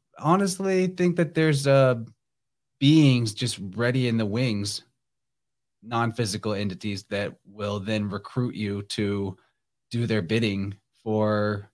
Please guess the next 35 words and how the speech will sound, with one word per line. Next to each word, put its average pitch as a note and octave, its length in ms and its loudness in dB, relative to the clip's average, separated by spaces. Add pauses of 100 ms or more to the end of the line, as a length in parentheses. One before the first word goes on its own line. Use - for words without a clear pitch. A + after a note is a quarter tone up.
(240)
the, G#2 260 -2
uh, F#2+ 280 0 (260)
exchange A#2 540 0
and G#2 120 0
illusion G#2 460 -2
of F#2+ 420 -6 (580)
security A#2 560 0
or G2+ 100 0
safety, A2+ 400 -2
because G#2 280 -4
people D3 360 2 (120)
die. C#3 360 6
They're G#2+ 220 0
in A2+ 240 0
a A2 60 -6
lot A2 200 0
of G#2+ 140 -8
fear. B2 480 -2 (420)
They G#2+ 160 -2
have, F#2 160 -4 (240)
a A2 100 -4
lot A2 200 2
of A2 100 -4
human A2+ 260 -2
beings A2+ 380 -2
don't G#2+ 320 -6
have, G#2 260 -2
uh, G2 300 -4
any G#2+ 200 -2
kind G#2+ 220 0
of G#2 60 -4
spiritual G#2+ 480 -4
connection G#2+ 520 -2
that's G2 200 -4
authentic. A2+ 720 -4